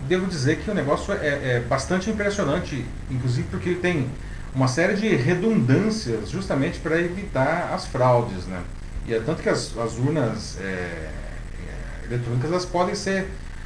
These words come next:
facilmente auditadas e, inclusive, gerar votos impressos no caso de uma necessidade de uma auditoria, né?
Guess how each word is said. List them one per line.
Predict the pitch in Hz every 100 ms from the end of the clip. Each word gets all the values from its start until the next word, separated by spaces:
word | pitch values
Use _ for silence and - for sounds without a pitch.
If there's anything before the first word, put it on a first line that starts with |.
| - -
facilmente | 143 - 185 156 160 170
auditadas | 156 127 - 127 151 170 135
e, | 147
inclusive, | 151 151 131 120 170 156
gerar | 185 175 170
votos | 131 147 151 139
impressos | 156 - 123 135 156 151
no | 147
caso | 127 135 131
de | 143
uma | 147 135
necessidade | 135 131 127 131 131
de | 139
uma | 151 143
auditoria, | 135 139 - 180 120 110
né? | 92